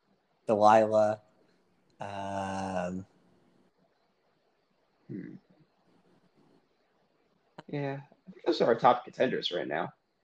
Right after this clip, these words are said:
Speaker 1: Dasha.
Speaker 2: Um, is this Russian? Yeah, I don't know. Yeah. <laughs>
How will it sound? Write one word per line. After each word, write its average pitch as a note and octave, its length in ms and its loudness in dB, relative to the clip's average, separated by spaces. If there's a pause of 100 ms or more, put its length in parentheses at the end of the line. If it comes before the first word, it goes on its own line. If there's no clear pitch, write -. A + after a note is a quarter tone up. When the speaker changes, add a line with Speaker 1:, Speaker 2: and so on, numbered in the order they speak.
(360)
Speaker 1:
Dasha. A#2 420 6
Speaker 2:
Um, - 180 -16 (2000)
is - 100 -8
this - 200 -16
Russian? - 440 -6
Yeah, - 220 -10
I A2 100 -6
don't E2+ 140 -4
know. F#2+ 100 -6 (480)
Yeah. G2+ 220 6
<laughs> F#4+ 40 6